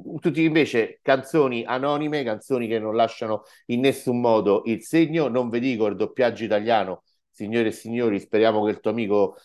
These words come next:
Massimo non ci ascolti, lui non c'entra niente, eh, eh, però il doppiaggio è penoso.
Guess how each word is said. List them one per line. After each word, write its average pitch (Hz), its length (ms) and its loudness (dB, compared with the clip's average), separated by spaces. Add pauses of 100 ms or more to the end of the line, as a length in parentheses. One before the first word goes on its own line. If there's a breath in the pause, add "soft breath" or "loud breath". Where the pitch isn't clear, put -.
(180)
Massimo 98 720 -2
non 101 160 -2
ci - 100 -6
ascolti, 98 600 0
lui 101 140 0
non 113 100 2
c'entra 110 340 0
niente, 104 680 0
eh, - 80 -6
eh, - 100 -8
però 101 480 6
il 92 180 -4
doppiaggio 90 640 0
è 82 80 -10
penoso. 92 540 -4